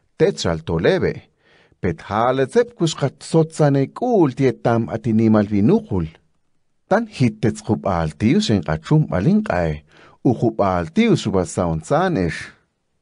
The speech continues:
Pet noqetzetiletim. Tan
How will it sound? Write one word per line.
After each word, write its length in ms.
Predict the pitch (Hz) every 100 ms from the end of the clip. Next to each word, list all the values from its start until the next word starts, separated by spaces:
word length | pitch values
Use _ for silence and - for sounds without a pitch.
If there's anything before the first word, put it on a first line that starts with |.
| _ _ -
Pet 240 | 185 -
noqetzetiletim. 1200 | 104 98 95 80 92 78 85 92 156 - 85 76 - _ _ _ _ _
Tan 140 | 92